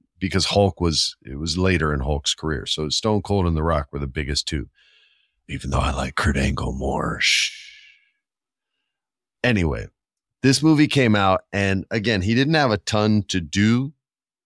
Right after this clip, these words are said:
and what he did, he was very green, but it wasn't,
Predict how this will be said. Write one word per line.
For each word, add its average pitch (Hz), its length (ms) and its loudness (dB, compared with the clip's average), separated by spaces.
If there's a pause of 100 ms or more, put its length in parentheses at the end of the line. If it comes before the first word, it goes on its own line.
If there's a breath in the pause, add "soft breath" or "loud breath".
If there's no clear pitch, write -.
(260)
and 107 200 0
what 107 160 2
he 101 80 2
did, 117 320 4
he 98 160 0
was 95 180 2
very 90 300 2
green, 110 500 2 (460)
but 123 120 6
it 123 120 4
wasn't, 131 580 4